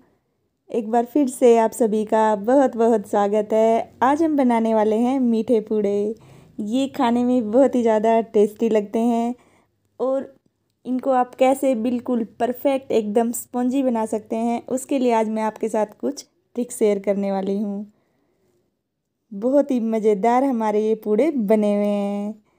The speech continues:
तो रेसिपी शुरू करें उससे पहले अगर आप सभी ने चैनल को सब्सक्राइब नहीं किया है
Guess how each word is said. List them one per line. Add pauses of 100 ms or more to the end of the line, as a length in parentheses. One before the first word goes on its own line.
(380)
तो
रेसिपी
शुरू
करें
उससे
पहले
अगर
आप
सभी
ने
चैनल
को
सब्सक्राइब
नहीं
किया
है